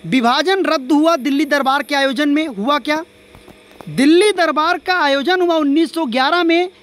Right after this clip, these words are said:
लॉर्ड हार्डिंग द्वितीय दिल्ली दरबार का आयोजन हुआ और वहाँ पे बंगाल विभाजन का जो कारण रहा उसको वहाँ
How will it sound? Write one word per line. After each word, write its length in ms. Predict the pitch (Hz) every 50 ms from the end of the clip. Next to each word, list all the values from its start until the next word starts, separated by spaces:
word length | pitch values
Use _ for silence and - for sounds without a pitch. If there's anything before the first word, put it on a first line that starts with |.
| _ _ - - - -
लॉर्ड 480 | 202 208 220 254 269 285 339 359 349 330
हार्डिंग 600 | 247 185 180 208 247 294 370 415 403 392 359 311 - - - - - - - - - - - -
द्वितीय 640 | - 175 220 285 - - - 359 370 339 262 185 - - - - - - - - - - - - 165
दिल्ली 300 | 170 277 302 339 392 381
दरबार 380 | 330 330 302 269 285 311 339 339
का 140 | - 330 320
आयोजन 300 | 302 302 302 370 381 370
हुआ 260 | 349 339 285 214 - - - _ _ - - -
और 100 | 254 262
वहाँ 240 | 269 262 294 339 339
पे 120 | 247 339 285
बंगाल 380 | 277 277 269 262 285 302 311
विभाजन 340 | 277 247 254 269 262 294 302
का 100 | 294 294
जो 120 | 247 285 -
कारण 360 | - 247 247 240 277 302 285
रहा 200 | 269 254 233 269 - -
उसको 340 | 311 220 - - 277 277 269 277
वहाँ 220 | 254 233 233